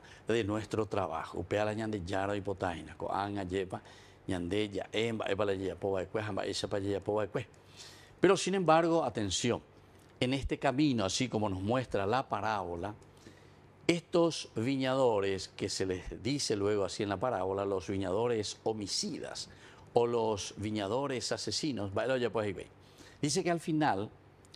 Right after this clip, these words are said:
se apoderaron de la viña, se apoderaron. Oye, mon, va, ey, ve. Es decir, todo lo que Dios nos ha regalado, al final de cuentas, que es para producir,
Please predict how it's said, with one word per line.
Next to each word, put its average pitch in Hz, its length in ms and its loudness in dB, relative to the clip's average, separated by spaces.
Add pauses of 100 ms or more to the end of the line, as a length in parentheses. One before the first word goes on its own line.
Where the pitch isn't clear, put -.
(340)
se 151 420 4
apoderaron 139 1080 0
de 110 100 0
la 92 160 0
viña, 90 500 -4
se - 120 0
apoderaron. 160 580 -2 (160)
Oye, 135 160 0
mon, 165 240 0
va, - 180 -2
ey, 135 220 -2
ve. - 180 -12 (800)
Es 101 100 2
decir, 131 420 4 (480)
todo 240 180 4
lo 190 140 6
que 113 140 2
Dios 120 300 2
nos 110 300 -4
ha 127 140 -2
regalado, 104 720 -2
al 87 80 -4
final 104 340 -2
de 101 120 -2
cuentas, 90 560 0
que 92 160 -2
es 92 100 -8
para 98 320 -2
producir, 95 720 -2